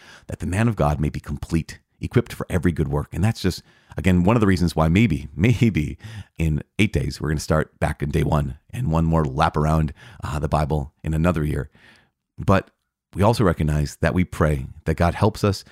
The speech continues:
not just to start well, but he has helped us to finish well. Saint Paul in chapter four, verse seven, he says,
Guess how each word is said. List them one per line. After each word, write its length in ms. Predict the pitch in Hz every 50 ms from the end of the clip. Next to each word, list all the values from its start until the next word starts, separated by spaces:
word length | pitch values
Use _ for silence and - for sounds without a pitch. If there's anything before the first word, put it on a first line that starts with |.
| - - - -
not 180 | 92 101 104
just 260 | - 101 98 - - -
to 120 | - 85
start 420 | 78 - - - 85 82 - - - -
well, 380 | - 78 80 80 76 76 - _
but 140 | - 78 73
he 120 | 85 104 110
has 140 | 98 - - - _ _ _ _ _ _
helped 260 | - 120 117 - -
us 160 | 110 92 - -
to 100 | - 69
finish 360 | - - 80 80 78 - -
well. 280 | 69 67 69 65 - _ _ _ _ _ _ _ _ _
Saint 220 | - - 98 -
Paul 320 | - 85 80 76 71 - - _
in 80 | - 78
chapter 240 | - 85 - 107 95
four, 400 | - - 73 71 73 69 78 - _ _ _ _ _ _ _
verse 240 | - 78 73 - - - _ -
seven, 300 | - 104 90 80 78 69
he 100 | 73 73
says, 380 | - - 71 71 67 - -